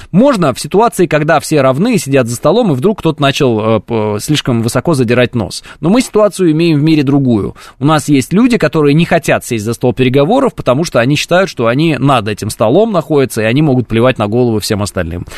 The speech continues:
Эти люди — это элита Соединённых Штатов Америки. Понимаете? И они не безосновательно так считают, потому что они на протяжении многих лет действительно были теми, кто стоял над всеми. Но сейчас,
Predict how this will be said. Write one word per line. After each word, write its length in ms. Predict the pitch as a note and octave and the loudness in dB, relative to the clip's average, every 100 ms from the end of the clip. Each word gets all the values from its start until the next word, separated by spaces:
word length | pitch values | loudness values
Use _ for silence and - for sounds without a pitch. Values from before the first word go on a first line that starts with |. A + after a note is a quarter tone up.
| - | -4
Эти 220 | B2 B2 | -2 0
люди — 400 | D3 B3 A3+ A3+ - - - | 2 2 2 0 -2 -20 -8
это 520 | - G#3 D#3+ C#3 B2+ | -2 -2 0 2 4
элита 280 | B2+ D3+ C#3+ | 4 2 0
Соединённых 440 | A2 A#2+ A2 A#2 A2 | -4 -2 -2 -2 -4
Штатов 300 | A2 G#2 - | -6 -6 -6
Америки. 540 | F#2+ F#2+ G2 - - - - _ _ | -6 -6 -10 -12 -16 -16 -20 _ _
Понимаете? 420 | A#2 G#2 F2+ - - - - | -6 -4 -4 -6 -12 -10 0
И 100 | F3 | 2
они 200 | G#3+ B3 | 4 2
не 140 | B3 | 2
безосновательно 880 | A3+ G#3 G3 A3 A3 A3 C#3+ A#2+ A2 | 2 -2 0 0 2 0 -2 -6 -4
так 200 | A2 - | -4 -2
считают, 560 | D3 - E3+ A#2 F2 | -4 0 2 0 -4
потому 200 | - C3 | -6 -4
что 200 | C#3 C#3+ | 0 0
они 280 | C3 D#3+ G3 | 2 2 0
на 280 | C3 B2 C3 | 0 -2 -2
протяжении 480 | C#3 C#3 B2+ C3 A2 | -2 -2 0 0 0
многих 400 | A2+ A#2 A#2 - | -2 0 0 0
лет 160 | A#3 | 0
действительно 480 | G3+ D3 D3+ G3 A#3 | 0 -2 0 0 0
были 240 | D#3+ C3+ A#2+ | 2 0 0
теми, 240 | E3+ A3+ | 0 0
кто 160 | F3+ D3 | -2 -4
стоял 380 | - A2+ C#3+ | -2 2 2
над 180 | C#3+ C3 | 2 -2
всеми. 460 | - - F2+ E2+ - _ - - - - | -4 -4 -4 -6 -12 _ -20 -20 -20 -8
Но 100 | C#3+ | -2
сейчас, 640 | D#3+ F3 D3+ C4+ D4 - - | 0 0 0 2 2 -2 -10